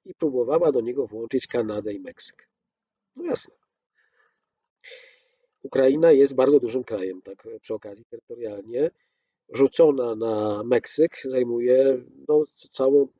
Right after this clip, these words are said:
powiedzmy, północną tę połać, tą szeroką połać Meksyku. Zob-, zobaczmy sobie to na mapie, jak ktoś ma ochotę. Idziemy dalej, po-, porzu-, po-, porzucam tutaj bardzo dużo rozważań Mearsheimer'a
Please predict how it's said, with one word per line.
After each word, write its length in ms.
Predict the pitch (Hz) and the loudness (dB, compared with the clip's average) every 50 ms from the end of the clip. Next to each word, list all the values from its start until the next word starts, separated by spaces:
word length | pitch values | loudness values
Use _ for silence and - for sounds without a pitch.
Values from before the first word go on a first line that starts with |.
| _ _ | _ _
powiedzmy, 280 | 120 123 - - 135 | -12 -12 -6 -6 -6
północną 640 | - 135 123 117 117 123 120 - - 123 113 107 104 | -6 -6 -6 -2 0 -2 -2 -2 -4 -4 -4 -4 -6
tę 220 | - 104 107 107 104 _ _ | -8 -12 -14 -14 -16 _ _
połać, 580 | 120 110 104 104 107 - - - - - _ _ _ _ _ _ _ _ _ _ _ _ | -6 -6 -6 -6 -10 -14 -14 -16 -16 -18 _ _ _ _ _ _ _ _ _ _ _ _
tą 80 | - 113 - | -12 -10 -4
szeroką 440 | - - 135 143 131 - 120 110 | 0 2 4 4 2 2 -2 -10
połać 280 | - 110 107 104 - _ | -10 -10 -12 -12 -12 _
Meksyku. 420 | 107 101 - - 98 92 _ _ _ _ _ _ _ _ _ _ _ _ _ _ _ _ _ _ _ _ _ _ _ _ - - | -18 -18 -18 -20 -20 -20 _ _ _ _ _ _ _ _ _ _ _ _ _ _ _ _ _ _ _ _ _ _ _ _ -12 -12
Zob-, 140 | 113 110 | -12 -10
zobaczmy 360 | 113 117 117 113 107 - 113 104 | -10 -8 -8 -8 -10 -10 -14 -12
sobie 180 | - 107 104 | -10 -12 -12
to 80 | - 95 | -12 -16
na 100 | 95 92 | -18 -18
mapie, 320 | 90 90 87 _ _ _ _ _ _ _ _ _ _ _ _ _ _ | -20 -20 -20 _ _ _ _ _ _ _ _ _ _ _ _ _ _
jak 120 | - _ | -20 _
ktoś 260 | _ _ _ - - - | _ _ _ -20 -18 -18
ma 80 | 98 | -18
ochotę. 320 | 95 - _ 95 - _ _ _ _ _ _ _ _ _ _ _ _ _ _ _ _ _ _ _ _ _ _ _ _ _ _ _ _ _ _ _ _ _ _ _ _ _ _ _ _ _ _ _ - - - - - _ _ _ _ _ _ | -18 -18 _ -20 -20 _ _ _ _ _ _ _ _ _ _ _ _ _ _ _ _ _ _ _ _ _ _ _ _ _ _ _ _ _ _ _ _ _ _ _ _ _ _ _ _ _ _ _ -20 -20 -20 -20 -20 _ _ _ _ _ _
Idziemy 320 | - 120 123 123 107 104 101 | -14 0 2 2 2 2 2
dalej, 280 | 120 175 208 190 151 | 2 4 6 4 4
po-, 120 | - - 123 | 2 0 -6
porzu-, 260 | - 127 120 143 143 - _ _ | -6 -4 -2 -2 -4 -4 _ _
po-, 80 | - 127 | -14 -6
porzucam 920 | - - 143 135 214 226 196 - - 143 131 120 117 113 110 107 113 110 107 | 0 0 2 6 6 4 4 4 4 2 2 2 -2 -8 -10 -10 -12 -12 -14
tutaj 640 | - 120 _ - 117 110 110 107 104 104 104 107 104 104 | -16 -18 _ -6 -4 -2 -2 -4 -4 -8 -10 -12 -14 -8
bardzo 380 | 110 127 131 123 123 123 117 113 | -2 0 0 0 2 2 2 2
dużo 280 | 131 127 113 113 113 | 2 2 4 4 6
rozważań 560 | 113 113 110 120 131 131 120 113 113 107 101 | 6 4 4 4 4 4 4 2 0 -2 -2
Mearsheimer'a 720 | 101 110 107 - - 110 107 110 135 156 170 165 156 151 | -6 -8 -8 -4 -2 -2 0 4 4 4 6 6 4 4